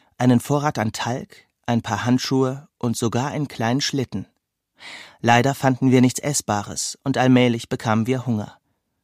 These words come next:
Kein Wunder, da wir weder ein Abendessen noch ein Frühstück gehabt hatten. Maya ging schweigend aus der Hütte und kam eine halbe Stunde später mit einem frisch erlegten Hasen zurück.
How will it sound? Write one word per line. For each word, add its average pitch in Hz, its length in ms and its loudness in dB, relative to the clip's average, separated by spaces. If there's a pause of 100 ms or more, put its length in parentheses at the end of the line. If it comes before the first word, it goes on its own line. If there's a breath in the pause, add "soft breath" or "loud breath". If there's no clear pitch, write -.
(260)
Kein 107 260 -4
Wunder, 110 360 4 (380 loud breath)
da 113 140 -6
wir 107 140 0
weder 120 220 6
ein 104 100 4
Abendessen 117 840 0
noch 123 240 2
ein 120 160 -2
Frühstück - 420 -6
gehabt 110 320 -6
hatten. - 300 -10 (1000 loud breath)
Maya 131 680 2
ging 123 180 -2
schweigend 123 440 -2
aus 113 120 -6
der 107 160 -4
Hütte 131 440 -8
und 127 200 -6
kam 123 180 2
eine 117 220 0
halbe 120 180 -2
Stunde 127 300 -2
später 110 420 -6
mit 127 160 -2
einem 117 180 0
frisch - 300 -6
erlegten 113 540 -4
Hasen 113 260 0
zurück. - 400 -10